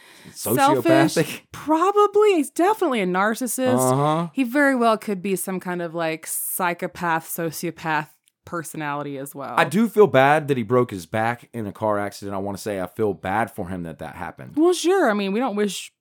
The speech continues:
Speaker 2: harm
Speaker 1: No.
Speaker 2: on people,
Speaker 1: But,
Speaker 2: but
Speaker 1: yeah, he does suck a lot. <laughs> I hate
Speaker 2: he's
Speaker 1: that guy.
Speaker 2: got a racist past.
Speaker 1: Uh-huh.
Speaker 2: Yeah, just not, not a cool, good dude. And it,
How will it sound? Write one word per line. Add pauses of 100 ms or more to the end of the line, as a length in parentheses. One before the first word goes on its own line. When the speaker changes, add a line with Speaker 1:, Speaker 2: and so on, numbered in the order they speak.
Speaker 2:
harm
Speaker 1:
No.
Speaker 2:
on
people,
Speaker 1:
But,
Speaker 2:
but (140)
Speaker 1:
yeah,
he
does
suck
a
lot.
<laughs>
I
hate
Speaker 2:
he's
Speaker 1:
that
guy. (300)
Speaker 2:
got
a
racist
past.
Speaker 1:
Uh-huh.
Speaker 2:
Yeah,
just
not, (200)
not
a
cool, (240)
good
dude.
And
it,